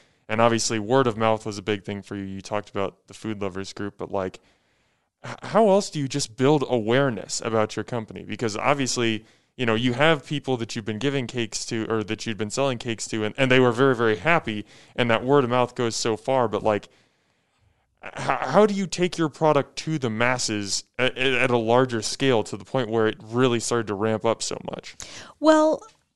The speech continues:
Speaker 2: I talk about my business all the time to everybody, and I don't do it to be annoying. I do it because I love it so much. I just wanna talk about this new cake I created when I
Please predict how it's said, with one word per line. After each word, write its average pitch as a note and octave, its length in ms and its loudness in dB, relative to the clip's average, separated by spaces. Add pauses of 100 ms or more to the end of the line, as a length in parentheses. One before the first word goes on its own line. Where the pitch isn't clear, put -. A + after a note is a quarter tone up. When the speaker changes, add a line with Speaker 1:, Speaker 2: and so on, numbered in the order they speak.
Speaker 2:
I A3 140 2
talk B3+ 460 0
about F3 340 0
my F#3 160 -2
business F3+ 420 0 (140)
all F#3+ 240 6
the F#3 80 -2
time F3+ 380 -4
to - 180 -2
everybody, E3+ 760 -2 (120)
and G#3 360 0
I G3 140 2
don't A3 460 -2
do G3 160 2
it G3 160 0
to - 80 -8
be F3 180 -8
annoying. F#3 480 -4
I F3+ 80 -2
do G3 200 4
it A#3+ 60 -4
because A#3 240 -2
I G3 100 2
love G#3 640 0
it - 280 -2
so A#3+ 480 -2
much. G#3+ 560 0 (400)
I D#4 80 2
just E4 180 2
wanna C4 180 4
talk G#3+ 300 2
about G#3+ 240 0
this F#3 180 -2
new G#3 360 -2
cake F3 320 -4
I F3 80 -4
created D#3+ 480 -6
when E3 120 -4
I F3+ 200 -2